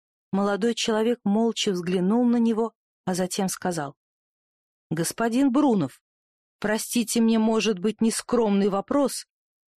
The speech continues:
Что произошло между вами и моим начальником? Услышав только его имя, вы проявляете такое горькое раздражение, которое едва ли вызвано лишь разногласием в политических убеждениях.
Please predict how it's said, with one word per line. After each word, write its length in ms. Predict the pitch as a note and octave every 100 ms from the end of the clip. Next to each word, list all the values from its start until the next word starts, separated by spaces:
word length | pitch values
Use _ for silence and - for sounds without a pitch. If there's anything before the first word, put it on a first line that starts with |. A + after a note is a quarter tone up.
| _ _
Что 400 | - - C4+ C4+
произошло 680 | C4 B3+ A#3 C#4 - A#3+ G3+
между 380 | F#3 E3 F#3+
вами 520 | E3 G3+ D4 A#3 B2+ - _ _
и 100 | D3
моим 240 | D3+ D#3+ F3
начальником? 680 | A3+ - F3+ C3 B2 - - _ _ _ _ _ _ _
Услышав 460 | G3+ - C4 B3 -
только 320 | B3+ A#3+ A3+
его 300 | G3+ F#3 -
имя, 420 | G3+ F#3+ A3 B3 - -
вы 180 | F#3 -
проявляете 640 | A#3 A3+ A3 A#3 - G#3
такое 500 | - G3+ _ A3+ G#3
горькое 580 | D#3+ A3 A3 D#3+ E3+ D3+
раздражение, 840 | D3 C3+ D#3 D#3+ G#3 B3 E3+ B2+ - _ _ _
которое 440 | - F#3 A3+ A3 A3+
едва 440 | G3+ F#3 F#3 A#3+
ли 100 | G#3+
вызвано 520 | E3+ A3+ A#3+ A3 A3
лишь 280 | G#3+ G#3 -
разногласием 840 | F#3+ G#3 G3 G#3 F#3 G#3 - A3+
в 80 | -
политических 720 | G#3 F3 - G3 G3+ - G3
убеждениях. 760 | G3 F#3+ E3+ E3 C3+ B2 -